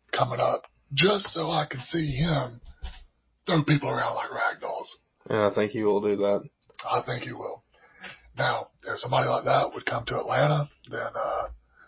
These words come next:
Speaker 1: Todd Gurley might have somebody to run behind.
Speaker 2: Yep, 'cause we know he's gonna be getting the ball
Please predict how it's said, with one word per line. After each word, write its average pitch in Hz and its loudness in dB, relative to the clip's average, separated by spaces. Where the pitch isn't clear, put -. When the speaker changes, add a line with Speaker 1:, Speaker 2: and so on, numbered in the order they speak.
Speaker 1:
Todd 151 8
Gurley 180 2
might 170 2
have 196 4
somebody 190 -2
to 185 -4
run 147 -2
behind. - -8
Speaker 2:
Yep, 156 6
'cause 113 -2
we 131 4
know 139 4
he's 135 8
gonna 131 6
be 127 2
getting 127 4
the 120 0
ball 120 8